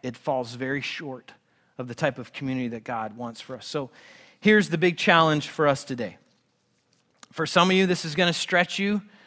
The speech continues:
beyond what you've been stretched so far in this series. My encouragement to you is take,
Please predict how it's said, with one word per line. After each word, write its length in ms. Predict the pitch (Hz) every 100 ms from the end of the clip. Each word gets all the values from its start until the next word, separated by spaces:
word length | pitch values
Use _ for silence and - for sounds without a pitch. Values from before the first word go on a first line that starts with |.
| _ _
beyond 540 | 147 170 170 175 175
what 220 | 151 160 165
you've 200 | 165 139
been 200 | 175 160
stretched 540 | - 165 170 - -
so 220 | - 160
far 520 | 147 160 135 131 123 _ _ -
in 140 | 127
this 120 | 127
series. 540 | - 123 110 - - - _ _ _ _ _ _ _ _ - -
My 340 | 151 160 170 151
encouragement 640 | 165 - 240 247 190 214 202
to 80 | 208
you 200 | 180 175
is 180 | 165 -
take, 380 | 202 196 196